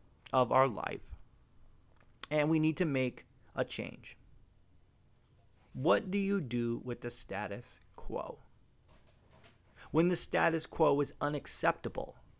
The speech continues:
At one level, the slaves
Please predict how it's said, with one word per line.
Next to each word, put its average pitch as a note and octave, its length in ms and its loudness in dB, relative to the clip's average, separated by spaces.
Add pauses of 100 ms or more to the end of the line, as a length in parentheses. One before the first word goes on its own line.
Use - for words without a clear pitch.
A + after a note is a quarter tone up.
(2750)
At D#3 180 10
one G3+ 300 6
level, B2+ 500 6 (2750)
the C#3+ 180 2
slaves D#3 800 2